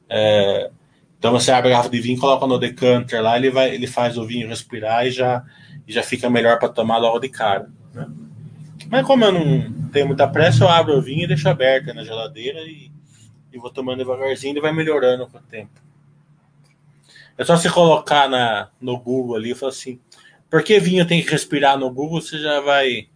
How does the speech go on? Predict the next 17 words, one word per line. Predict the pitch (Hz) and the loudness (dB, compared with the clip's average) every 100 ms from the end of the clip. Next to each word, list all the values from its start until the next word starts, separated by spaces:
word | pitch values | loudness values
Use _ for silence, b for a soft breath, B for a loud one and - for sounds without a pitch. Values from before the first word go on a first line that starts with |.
| _ _ _ - | _ _ _ -8
já | 123 | -8
tem | 123 131 123 | -6 -6 -6
a, | 117 _ _ _ _ _ _ | -8 _ _ _ _ _ _
as | - 113 - | -14 -12 -6
teorias | - 127 113 113 110 101 | 0 0 0 -4 -6 -8
ali, | 101 101 | -12 -16
já. | 95 95 _ _ _ _ _ _ - - - - _ _ _ _ _ _ _ _ _ _ _ _ _ _ _ _ _ _ | -20 -20 _ _ _ _ _ _ -20 -20 -20 -20 _ _ _ _ _ _ _ _ _ _ _ _ _ _ _ _ _ _
O | 185 | 4
Rodrigo | 196 208 196 | 6 8 8
Jagger, | 190 202 208 | 6 6 4
ele | 208 | 4
tá | 208 | 2
contente, | 208 185 170 175 170 | 4 2 2 0 0
se | 151 | -6
diz | 143 139 | -6 -4
aqui, | 131 131 | -4 -4
ele, | 135 135 113 | -8 -8 -10